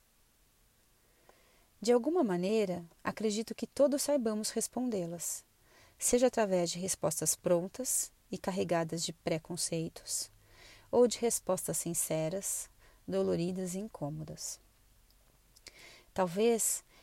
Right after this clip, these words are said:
essas duas perguntas sejam as menos importantes, porém as mais feitas. Porque saber o que caracteriza ou o que é um relacionamento abusivo pode vir carregado apenas de teorias vazias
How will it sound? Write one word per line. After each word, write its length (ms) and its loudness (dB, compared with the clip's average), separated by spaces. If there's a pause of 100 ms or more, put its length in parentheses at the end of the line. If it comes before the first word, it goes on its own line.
(100)
essas 280 2
duas 240 2
perguntas 800 0
sejam 380 0
as 180 -2
menos 380 2
importantes, 840 -2 (440)
porém 360 0
as 140 2
mais 760 -2 (240)
feitas. 680 -8 (1400)
Porque 240 -2
saber 300 4
o 40 2
que 120 -12
caracteriza 880 -2 (220)
ou 120 0
o 40 -4
que 280 -2
é 200 2
um 40 -4
relacionamento 600 -4
abusivo 640 -4 (560)
pode 260 6
vir 100 2
carregado 520 -2
apenas 400 -4
de 120 -2
teorias 500 0
vazias 720 -4